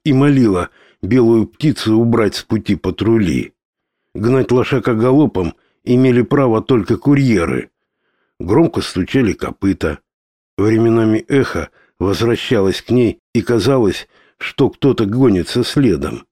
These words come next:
И все-таки патруль попался. Не снижая скорости, Дора вскинула руку в воинском приветствии. Старший патрульный ответил — тем же жестом.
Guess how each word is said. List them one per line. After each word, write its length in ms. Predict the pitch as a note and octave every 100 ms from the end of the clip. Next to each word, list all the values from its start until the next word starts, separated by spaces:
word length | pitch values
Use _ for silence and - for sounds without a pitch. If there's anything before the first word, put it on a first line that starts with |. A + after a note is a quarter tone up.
| _ _ -
И 80 | -
все-таки 520 | - A2 F2+ D#2+ F#2+
патруль 480 | - G2 - C#3+ A#2
попался. 960 | - E2 - D2 C#2+ - - C#2 A#1+ - _ _ _ _ _ -
Не 120 | A2
снижая 460 | A#2+ B2+ A2+ B2+
скорости, 680 | A2+ - D3+ A2+ - - F2 - _ - _
Дора 300 | G2 D3+ G2+
вскинула 600 | - - A2+ G2 F#2 F#2
руку 420 | F#2+ C#3 - A2 - -
в 80 | -
воинском 600 | E2+ F#2 A2+ G#2 - G2
приветствии. 1040 | E2+ G2+ G2+ E2+ E2 - - D#2 C#2+ D2 - _ _ _ - -
Старший 500 | - - C3+ - G#2+
патрульный 680 | A#2+ A2+ D3+ D3+ F#2 D2+ -
ответил — 640 | - F#2 C#3 B2+ G#2+ F2+ _ _ _
тем 240 | C3+ A2+
же 160 | F2 A#2
жестом. 680 | B2+ D#3 - - C#2 C2